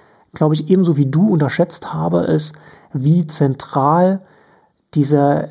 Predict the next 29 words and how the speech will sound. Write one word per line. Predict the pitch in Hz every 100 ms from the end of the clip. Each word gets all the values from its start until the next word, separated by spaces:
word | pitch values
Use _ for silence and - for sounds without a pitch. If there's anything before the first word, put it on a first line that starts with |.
| -
der, | 143 135
der | 135 135 -
Antrieb | 160 175 190 185 190 - _ _ _ _ -
auch | 151 151
für | -
den, | 151 147 156
auch | 151 151 -
für | - 143
das | -
Unternehmen | 170 147 139 151 139
selbst | 131 151 151
ist, | - 147
ne? | 151
Also | 160 135
du | 127
hast | -
halt | 135
gerade | 127 123 127 165
jetzt, | 135 143
wenn |
du | 131
jetzt, | 127 -
wenn | 135
du | 127
jetzt | 123
hier | 160 185 151
in |
Deutschland | 127 151 - 143 131
guckst, | - - - -